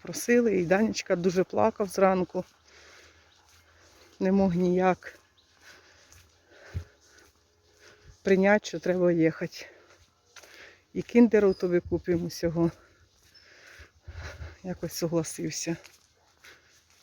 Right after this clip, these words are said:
Каже, «Ну ладно», каже, «я остаюся з бабушкою, то хай Нікіта буде зо мною».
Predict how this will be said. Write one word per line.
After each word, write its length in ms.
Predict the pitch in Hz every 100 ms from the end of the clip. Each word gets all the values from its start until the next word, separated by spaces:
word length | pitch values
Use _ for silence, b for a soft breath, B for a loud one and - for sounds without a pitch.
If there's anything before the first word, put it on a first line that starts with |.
| B B B B B B _ _ _ _ b b b b b - _ _ _ b b -
Каже, 300 | 196 180 180
«Ну 160 | 190
ладно», 400 | 214 214 185 175
каже, 380 | 165 170 170 170
«я 200 | 175 190
остаюся 560 | 180 - 180 175 - 165
з 60 |
бабушкою, 580 | 160 180 208 190 - 170
то 220 | 160 156
хай 220 | 165 175 160
Нікіта 460 | 151 - 247 214
буде 280 | 170 160 165
зо 140 | 156
мною». 420 | 165 156 156 156